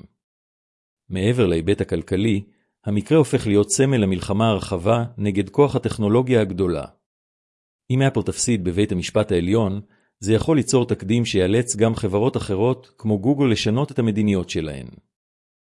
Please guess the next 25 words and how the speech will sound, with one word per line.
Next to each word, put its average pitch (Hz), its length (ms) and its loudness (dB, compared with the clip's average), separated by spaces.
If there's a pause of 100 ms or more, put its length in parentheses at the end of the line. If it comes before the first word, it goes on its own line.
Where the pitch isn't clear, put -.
(240)
חברות 101 380 0
הטכנולוגיה 98 680 0
הגדולות 95 680 0
כבר 113 180 0
מתמודדות 110 640 0
עם 101 100 0
לחץ 127 340 -2
רגולטורי 107 640 2
גובר 104 400 2
במדינות 107 540 -2
שונות. 82 560 -8 (1000)
התמונה 101 540 2
הרחבה. 80 540 0 (1040)
המקרה 95 380 0
הזה 92 340 0
חלק 120 420 0
ממגמה 95 440 0
עולמית 113 460 2
של 95 160 -2
הגברת 95 360 0
הפיקוח 120 680 0
על 104 120 -4
חברות 110 360 0
הטכנולוגיה 120 760 0
הגדולות. 92 720 -4